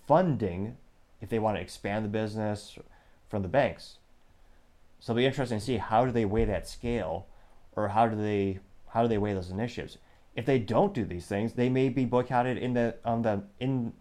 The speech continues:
they may, they may themselves be boycotted by the folks, traditionally, politically speaking,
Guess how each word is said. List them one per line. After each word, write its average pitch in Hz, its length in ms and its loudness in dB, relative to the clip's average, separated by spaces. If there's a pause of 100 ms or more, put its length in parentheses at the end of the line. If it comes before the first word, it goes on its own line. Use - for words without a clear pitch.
(120)
they 127 120 0
may, 135 340 0
they 131 120 2
may 151 160 4
themselves 143 480 0
be 127 80 0
boycotted 98 480 0
by 95 340 0
the 107 100 -8
folks, 98 340 -4
traditionally, 95 520 -4
politically 95 360 -10
speaking, 139 380 -2